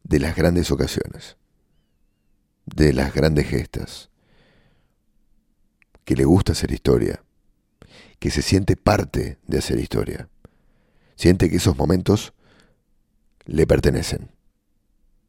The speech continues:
que le pertenece ser protagonista, que es su lugar.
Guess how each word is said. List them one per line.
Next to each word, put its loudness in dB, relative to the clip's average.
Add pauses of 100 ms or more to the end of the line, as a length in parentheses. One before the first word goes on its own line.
(1900)
que 2
le 2
pertenece 0
ser 0
protagonista, -4 (1900)
que 0
es 0
su 2
lugar. 2